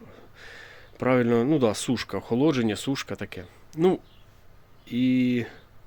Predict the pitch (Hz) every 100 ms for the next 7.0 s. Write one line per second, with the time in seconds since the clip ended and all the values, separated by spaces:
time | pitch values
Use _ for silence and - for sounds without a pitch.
0 | - - - - - - - - - -
1 | - - 135 143 - 139 160 160 139 151
2 | 160 135 127 135 170 185 - 156 151 135
3 | 131 131 127 123 117 113 131 156 147 139
4 | 143 127 127 135 120 104 92 120 185 175
5 | 151 131 - 147 117 107 113 156 - -
6 | - 156 147 143 127 - 127 127 110